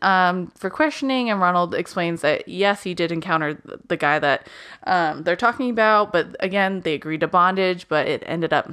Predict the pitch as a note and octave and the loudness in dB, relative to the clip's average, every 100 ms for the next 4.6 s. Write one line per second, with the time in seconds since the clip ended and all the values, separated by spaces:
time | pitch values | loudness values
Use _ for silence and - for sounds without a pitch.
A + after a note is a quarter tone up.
0 | E3+ D3+ - G3 G3+ G3+ G3 F3+ E3 D#3 | -6 -4 -2 2 2 2 0 0 0 0
1 | D#3 D3+ - B3+ B3 A#3+ A#3 A#3+ - - | -2 -6 -6 -6 -2 -2 -2 -4 -12 -20
2 | - F#3+ F#3+ F3 F3+ F3+ B3+ A3 F3+ E3 | -6 0 2 2 0 2 2 4 2 0
3 | - F3 E3 D#3+ D3+ D#3+ - E3 E3+ D3 | -4 -4 -2 -4 -4 -4 -4 -6 -4 -4
4 | D#3+ G3 D4 G3+ E2+ F#3 | 0 2 2 0 -4 -10